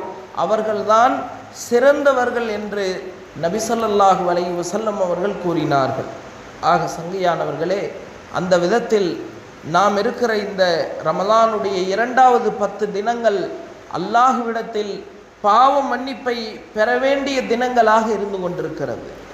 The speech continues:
நம்முடைய எத்தனையோ பாவங்கள், சிறிய பெரிய,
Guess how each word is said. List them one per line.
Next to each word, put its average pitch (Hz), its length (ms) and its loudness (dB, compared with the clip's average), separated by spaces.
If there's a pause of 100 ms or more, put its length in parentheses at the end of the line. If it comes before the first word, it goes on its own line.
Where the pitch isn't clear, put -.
(720)
நம்முடைய 165 440 2
எத்தனையோ 214 560 2
பாவங்கள், 156 520 2 (680)
சிறிய 214 560 0
பெரிய, 214 640 2